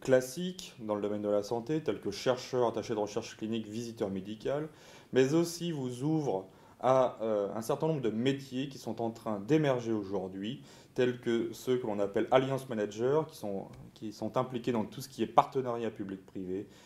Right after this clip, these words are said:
mais aussi tout ce qui est marketing en santé, chargé de communication,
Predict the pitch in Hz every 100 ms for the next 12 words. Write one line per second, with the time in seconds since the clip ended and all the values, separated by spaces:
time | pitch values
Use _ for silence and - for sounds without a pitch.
0 | - - 107 117 117 - 120 123 - 117
1 | 120 143 139 127 123 113 110 107 107 117
2 | 120 - 127 123 123 113 107 95 98 95
3 | - 101